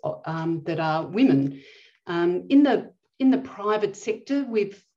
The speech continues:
we've got, um, planning and other consultants who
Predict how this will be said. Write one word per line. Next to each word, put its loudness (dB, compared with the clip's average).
we've -8
got, -4
um, -2
planning -4
and -2
other -2
consultants -6
who -2